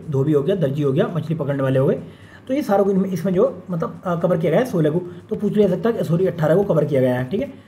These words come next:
तो पूछा सकता है कि प्रधानमंत्री विश्वकर्मा योजना में कितने व्यवसायों को शामिल किया गया, तो अट्ठारह व्यवसायों को इसमें शामिल किया गया है। अब इसमें क्या होगा, एक इनका जो है इसमें एक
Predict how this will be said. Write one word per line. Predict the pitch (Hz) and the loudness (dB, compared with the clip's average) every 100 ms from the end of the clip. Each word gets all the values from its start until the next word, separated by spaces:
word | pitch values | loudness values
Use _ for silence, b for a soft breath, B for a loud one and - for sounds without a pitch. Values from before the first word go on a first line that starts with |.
| B - | B -12
तो | |
पूछा | 170 180 190 | -6 0 2
सकता | 175 214 | 2 0
है | |
कि | 233 | 0
प्रधानमंत्री | - 165 165 175 165 220 | -2 0 2 2 2 2
विश्वकर्मा | 170 - 160 202 | 2 0 0 2
योजना | 165 147 | 2 2
में | 151 - B B - | 0 0 B B -10
कितने | 165 226 | -2 2
व्यवसायों | 214 147 156 | 4 4 2
को | 226 | 0
शामिल | 208 170 | 0 -2
किया | 160 | 0
गया, | 165 | 0
तो | 220 | 0
अट्ठारह | - 147 151 | -2 -2 0
व्यवसायों | 151 139 143 | 0 0 0
को | 196 | 2
इसमें | 247 | 0
शामिल | 247 147 127 | 0 -2 2
किया | 131 | 2
गया | 127 | 2
है। | 123 - B B B - | 0 -6 B B B -2
अब | 208 | -2
इसमें | 208 247 | 2 2
क्या | 247 | 4
होगा, | 226 | 2
एक | 247 214 214 220 | 2 0 0 -2
इनका | 220 233 | 0 2
जो | 196 | 4
है | 208 | 2
इसमें | 190 240 | 2 0
एक | 240 | 0